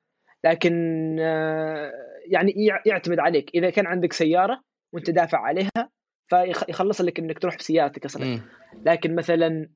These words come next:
Speaker 1: لكن مثلًا إذا أنت مثلًا تريد تروح مكان بعيد، مثلًا من، من الجنوب إلى الشمال،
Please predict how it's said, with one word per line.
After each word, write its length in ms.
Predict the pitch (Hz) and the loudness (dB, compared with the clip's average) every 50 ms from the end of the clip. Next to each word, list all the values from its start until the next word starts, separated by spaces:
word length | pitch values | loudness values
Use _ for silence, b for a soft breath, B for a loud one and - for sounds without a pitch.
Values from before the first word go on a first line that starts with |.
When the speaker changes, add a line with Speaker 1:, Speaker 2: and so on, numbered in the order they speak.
| _ _ _ _ _ - - | _ _ _ _ _ -4 -4
Speaker 1:
لكن 180 | 156 - 170 | -2 0 -2
مثلًا 200 | 175 165 180 175 | 0 2 2 0
إذا 300 | 165 156 - 165 156 170 | 0 0 0 2 2 2
أنت 160 | 156 151 170 | 2 2 0
مثلًا 300 | 175 165 170 151 160 160 | 0 0 0 0 -2 -2
تريد 280 | 151 127 - 170 170 165 | -2 0 0 0 0 2
تروح 260 | - 175 175 165 - | 2 2 2 2 0
مكان 300 | 156 156 - 170 160 156 | -4 -2 0 0 0 0
بعيد، 320 | - - 139 202 233 226 - _ _ _ _ _ _ _ - | 0 2 2 2 2 0 -4 _ _ _ _ _ _ _ -10
مثلًا 220 | 156 - 170 165 | -2 0 2 2
من، 460 | 156 156 160 160 156 156 147 120 - 151 | 2 0 -2 -2 -4 -4 -8 -8 -8 -6
من 160 | 160 156 156 | -2 0 2
الجنوب 380 | 147 143 160 165 175 170 160 | 2 4 4 4 4 2 2
إلى 100 | 160 151 | 2 0
الشمال، 500 | 151 139 - 160 151 165 185 208 262 247 | 0 0 0 0 2 2 2 2 0 -2